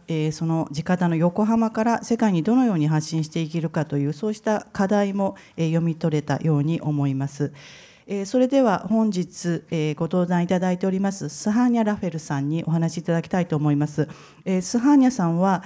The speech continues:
えー、スリランカのご出身で、最近までオーストラリアで、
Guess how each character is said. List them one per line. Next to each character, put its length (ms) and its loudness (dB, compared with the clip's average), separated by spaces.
え 100 0
ー、 20 0
ス 160 0
リ 140 4
ラ 100 6
ン 120 2
カ 120 0
の 80 2
ご 140 2
出 120 0
身 360 -2
で、 240 2
最 260 2
近 180 4
ま 140 4
で 100 2
オ 40 -2
ー 180 2
ス 100 -6
ト 60 0
ラ 120 2
リ 140 2
ア 80 4
で、 240 -2